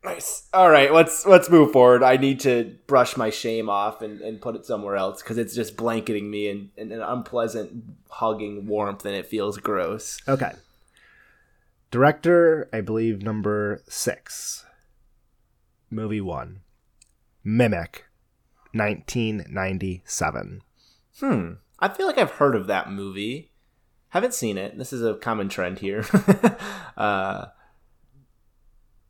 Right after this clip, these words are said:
Speaker 1: not sure, though. Uh, let's move forward. Let's go one, another movie.
Speaker 2: Movie two.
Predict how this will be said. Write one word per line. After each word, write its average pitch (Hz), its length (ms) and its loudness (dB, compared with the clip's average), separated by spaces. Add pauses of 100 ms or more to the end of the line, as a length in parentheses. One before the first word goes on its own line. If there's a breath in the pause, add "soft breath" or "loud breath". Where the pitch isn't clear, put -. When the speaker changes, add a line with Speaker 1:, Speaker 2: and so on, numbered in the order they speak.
(460)
Speaker 1:
not 220 160 -2
sure, 104 240 0
though. 90 340 0 (280)
Uh, 90 260 -4
let's 220 160 4
move 175 140 4
forward. 92 180 0
Let's 117 140 -8
go 143 120 4
one, 107 180 2
another 98 380 -2
movie. 95 400 -12 (840)
Speaker 2:
Movie 110 280 4
two. 165 300 2